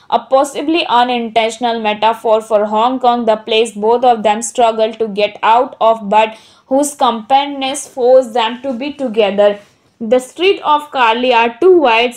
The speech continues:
and it's, uh, a sky is endless here. Drifting apart should be easy.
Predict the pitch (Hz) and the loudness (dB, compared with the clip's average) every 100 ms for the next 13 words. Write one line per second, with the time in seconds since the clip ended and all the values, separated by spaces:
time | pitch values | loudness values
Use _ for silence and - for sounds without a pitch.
0 | - 240 247 - 269 269 - _ _ _ | -6 -6 -6 -4 -4 -6 -18 _ _ _
1 | - 233 226 220 254 262 - 247 262 - | 0 2 4 2 0 -2 -4 0 0 0
2 | 285 262 - 254 262 262 277 277 262 247 | -4 -4 -2 -2 2 2 0 -2 0 2
3 | 247 214 226 - 294 269 254 247 233 247 | 2 -2 -4 -6 -6 -4 -4 0 0 0
4 | - 233 214 269 339 330 233 190 - | -6 -6 -6 -2 2 2 0 -6 -8